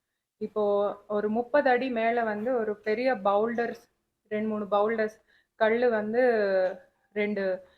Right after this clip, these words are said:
மரங்கள் மேல பேலன்ஸ் ஆயிட்டிருக்கு. அது எப்போ ஆனாலும், ஆ, கீழே இதாகும். So,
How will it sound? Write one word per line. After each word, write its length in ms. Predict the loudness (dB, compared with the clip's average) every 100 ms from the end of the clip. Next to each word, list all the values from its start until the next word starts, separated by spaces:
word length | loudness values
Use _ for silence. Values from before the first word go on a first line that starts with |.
| _
மரங்கள் 500 | 0 2 2 2 0
மேல 280 | 0 0 0
பேலன்ஸ் 480 | 2 2 2 -2 -2
ஆயிட்டிருக்கு. 480 | -4 -4 -12 -14 -14 -14 _ _ _
அது 240 | -8 -4
எப்போ 540 | -4 -2 -2 2 6 4
ஆனாலும், 520 | 4 -2 -4 -6 -8 _ _ _
ஆ, 760 | -4 -2 -2 -2 -4 -6 -8 -10
கீழே 560 | -10 -6 0 2 2 2
இதாகும். 400 | 2 2 -2 -10 _ _ _ _
So, 680 | -2 0 0 0 -2 -4